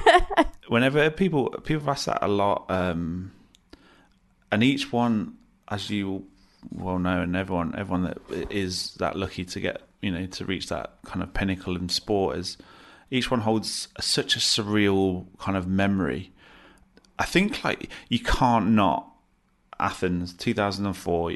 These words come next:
Speaker 2: like, to reach the pinnacle of your sport at the highest level is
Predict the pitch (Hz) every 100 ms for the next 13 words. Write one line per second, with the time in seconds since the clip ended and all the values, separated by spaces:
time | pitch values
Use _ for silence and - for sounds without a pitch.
0 | - 101 92 - _ - - 107 127 127
1 | 139 - 117 113 98 92 90 - 101 87
2 | 64 85 - 95 90 90 101 90 90 -
3 | 82 85 _ - - - _ - 95 92
4 | - -